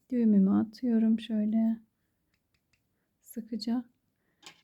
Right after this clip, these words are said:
ve buradan ipimi şimdi alacağım hemen. Evet. Şimdi tekrar hemen, e, yandaki zürafaya geçiyorum. Yine ipimi şöyle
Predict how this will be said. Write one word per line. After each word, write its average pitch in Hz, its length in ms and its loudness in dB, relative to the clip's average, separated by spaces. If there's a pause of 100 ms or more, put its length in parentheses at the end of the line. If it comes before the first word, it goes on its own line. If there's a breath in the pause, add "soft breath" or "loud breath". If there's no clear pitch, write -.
(120)
ve 277 140 -4
buradan 226 380 2
ipimi 220 540 2
şimdi 220 280 -4
alacağım 202 500 0
hemen. 214 320 2 (2000)
Evet. 220 460 -10 (2250)
Şimdi 285 280 -2
tekrar 233 580 -2
hemen, 233 400 2 (120)
e, 208 60 -2 (300)
yandaki 226 440 0
zürafaya 202 640 0
geçiyorum. 214 640 0
Yine 214 260 4
ipimi 208 340 0
şöyle 208 400 -2